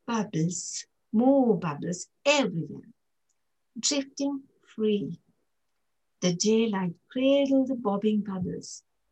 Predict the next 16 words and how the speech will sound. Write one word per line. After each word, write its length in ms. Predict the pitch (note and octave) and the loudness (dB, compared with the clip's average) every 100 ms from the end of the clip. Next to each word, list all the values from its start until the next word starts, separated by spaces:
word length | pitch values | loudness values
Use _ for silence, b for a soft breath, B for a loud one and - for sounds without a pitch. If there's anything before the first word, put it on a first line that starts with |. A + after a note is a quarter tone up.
| _ _ _ | _ _ _
Their 160 | B3+ B3+ - | -6 -6 -6
convex 560 | - D4 C4+ - - | -4 0 0 -2 -6
surfaces 760 | - C4 A#3+ F#3+ - - - - _ _ - | -4 -4 -4 -8 -14 -14 -14 -18 _ _ -6
diffused 560 | D4 C#4 A#3+ G3+ - G#3 | -6 -2 0 0 0 -4
the 60 | |
beams 540 | F#3+ G#3+ A3 F3 - - - | 0 2 2 0 -4 -14 -4
into 240 | F3 F3+ | -4 -2
an 120 | F#3+ - | -6 -6
array 240 | G3 G3+ F#3+ | -4 -2 -2
of 200 | E3+ E3 | -4 -6
bright 420 | F3+ F#3+ G3 F#3+ - _ | -6 -4 -4 -6 -10 _
colors, 440 | F#3 - - - - _ _ _ _ _ _ _ _ _ | -8 -8 -8 -14 -20 _ _ _ _ _ _ _ _ _
creating 400 | A3 G#3+ G#3+ G#3+ | 4 6 6 2
a 80 | F#3+ | 2
radiant 680 | F#3+ G#3+ B3+ C4 C4+ B3+ A#3+ | 4 4 6 4 6 2 0
dance, 580 | G#3 G3+ E3 C3 - - | -2 0 0 -4 -12 -16